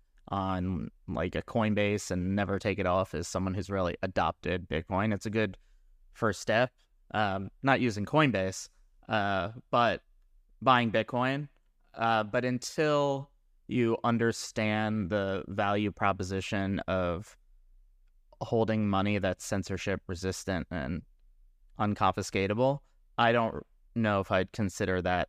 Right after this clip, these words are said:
adoption by an individual user. So I'd say we're still in the very early phases. And I think the video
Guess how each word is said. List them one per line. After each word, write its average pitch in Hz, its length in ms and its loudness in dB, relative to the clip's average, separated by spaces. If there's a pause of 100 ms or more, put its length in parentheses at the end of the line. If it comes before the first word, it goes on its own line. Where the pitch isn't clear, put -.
(160)
adoption 101 680 0 (880)
by 123 140 6
an 110 120 0
individual 104 460 0
user. 95 380 -2
So 139 180 -4
I'd 123 240 2
say 123 200 0
we're 110 120 0
still 107 540 -2 (480)
in 110 100 -2
the 113 60 0
very 147 320 4
early 120 280 2
phases. 110 680 -2
And 104 100 -4
I 110 160 -2
think 139 420 -4
the 117 140 -2
video 110 560 2